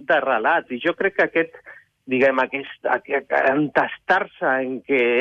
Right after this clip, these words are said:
ells volen implantar una república sense la majoria de vots, que això ha estat molt clar perquè hi ha hagut precisament molta participació i ha guanyat un partit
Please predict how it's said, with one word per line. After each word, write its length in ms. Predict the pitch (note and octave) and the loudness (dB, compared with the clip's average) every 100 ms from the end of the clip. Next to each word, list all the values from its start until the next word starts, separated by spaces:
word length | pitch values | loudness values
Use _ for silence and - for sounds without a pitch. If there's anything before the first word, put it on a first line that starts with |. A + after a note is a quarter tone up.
| D#3+ | 2
ells 180 | F3 - | 0 -4
volen 460 | D#3+ D#3+ D#3+ E3 E3+ | 0 2 2 0 -2
implantar 600 | D#3+ C#3+ D3+ C#3+ C#3 D#3 | -6 -2 -2 -2 0 0
una 180 | D#3 C#3+ | 2 0
república 580 | C3+ E3+ F3 C#3+ B2+ - | 0 0 0 0 -2 -2
sense 340 | C#3 C3 D3 | -4 -2 0
la 120 | B2+ A#2 | 2 2
majoria 400 | A#2+ A2+ A#2 D#3 | 0 -2 2 2
de 60 | |
vots, 240 | D#3 F3 - | 2 0 -2
que 80 | A2+ | -4
això 220 | - F3 | 0 0
ha 80 | D#3+ | 0
estat 260 | - E3+ - | -2 -4 -2
molt 400 | C3 D#3+ F3 - | -4 0 0 -2
clar 220 | E3 D#3+ | -2 0
perquè 280 | A#2+ A2 A2+ | -2 -4 -2
hi 80 | C3+ | 0
ha 80 | C#3+ | 0
hagut 220 | D#3+ D#3 | -2 -4
precisament 640 | - G#2 C3 C#3+ C#3+ C#3 | -4 -2 -2 0 2 0
molta 320 | B2+ B2+ A#2+ C3 | 2 0 0 -2
participació 800 | C3 - A#2 B2+ A#2 - E3 - - - - - | -2 -4 -10 -2 -2 2 0 0 -12 -20 -20 0
i 100 | B2+ | 2
ha 60 | |
guanyat 340 | B2+ C3+ C#3 D3+ | 2 0 -2 -4
un 120 | C3 | -2
partit 400 | B2+ A#2 F3 | -2 0 -6